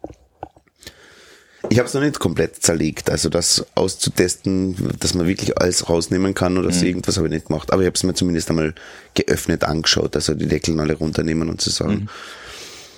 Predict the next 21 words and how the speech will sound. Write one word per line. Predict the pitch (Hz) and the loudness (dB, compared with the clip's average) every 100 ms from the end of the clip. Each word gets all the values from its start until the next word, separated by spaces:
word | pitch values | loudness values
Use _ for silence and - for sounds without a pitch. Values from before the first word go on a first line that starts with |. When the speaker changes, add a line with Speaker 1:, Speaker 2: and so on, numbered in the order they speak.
| - - - _ _ - - - - | -20 -20 -20 _ _ -20 -20 -20 -2
Speaker 1:
das | 98 | 2
schaut | - 101 143 | 4 4 2
okay | 131 139 | 0 2
aus, | 151 76 - | 2 0 0
das | 90 | 0
ist | 98 - | 2 2
wirklich | 107 69 - - - | 0 0 -4 -10 -4
in | - - | -2 2
Ordnung. | 107 - 80 76 | 2 2 -2 -2
Es | - 92 | 0 2
ist, | - | 4
äh, | 92 90 - - 58 | 6 4 2 -4 0
ähm, | 95 90 92 | 2 2 2
nicht | 95 92 - | 2 0 0
schwa-, | - 67 65 - | 0 2 0 0
äh, | - | -2
nicht | 71 95 85 | 0 0 0
grad | - 80 | -2 -2
schwachbrüstig, | - - - - - 98 110 - - | 0 0 0 -2 -2 0 0 0 2
also | 98 87 | 2 2
die | 82 85 87 | 2 2 0